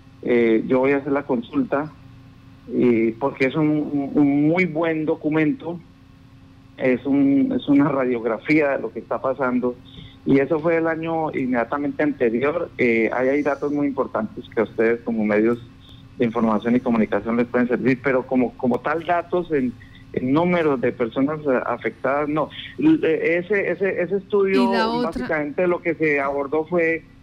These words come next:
Speaker 1: el riesgo, eh, la, y la vulnerabilidad, eh, en el consumo en entornos escolares.
Speaker 2: Ya, eh, y la otra, iba para allá, es que cuando usted arranca dice,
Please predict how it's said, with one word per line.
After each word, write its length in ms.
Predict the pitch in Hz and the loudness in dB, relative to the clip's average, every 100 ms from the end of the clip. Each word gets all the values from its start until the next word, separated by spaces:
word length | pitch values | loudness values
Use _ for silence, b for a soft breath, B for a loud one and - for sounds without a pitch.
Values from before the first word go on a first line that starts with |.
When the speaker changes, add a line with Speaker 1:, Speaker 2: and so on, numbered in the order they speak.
| - - | -8 -2
Speaker 1:
el 160 | 139 | 0
riesgo, 760 | 135 175 180 170 196 196 196 - | 2 4 2 0 0 2 0 0
eh, 180 | 151 139 | -2 0
la, 220 | 139 - | -2 -2
y 60 | |
la 140 | 135 131 | -2 0
vulnerabilidad, 1000 | 135 135 131 127 123 127 139 160 175 - | 0 0 0 0 0 2 2 0 -2 -2
eh, 180 | 143 127 | 0 0
en 100 | 127 | -2
el 100 | 117 | -4
consumo 540 | 123 123 151 165 165 | -4 0 0 2 2
en 160 | 143 127 | 2 2
entornos 440 | 120 127 123 131 | 2 -2 -4 -8
escolares. 480 | 123 - 110 107 92 - - - 196 | -10 -4 0 0 -2 -14 -20 -14 -12
Speaker 2:
Ya, 100 | - - | -12 -4
eh, 120 | 254 | 0
y 180 | 247 - | 2 4
la 160 | 220 202 | 4 4
otra, 320 | 196 196 - | 2 0 -2
iba 200 | 240 226 | 0 -2
para 220 | 233 240 | 0 0
allá, 280 | 233 262 220 - | 0 -2 -4 -4
es 120 | 226 | -4
que 60 | 240 | -2
cuando 240 | 262 208 | 0 0
usted 180 | 185 214 | 0 0
arranca 520 | 220 254 233 208 233 | 0 2 2 0 0
dice, 460 | 208 208 185 233 | 0 0 2 0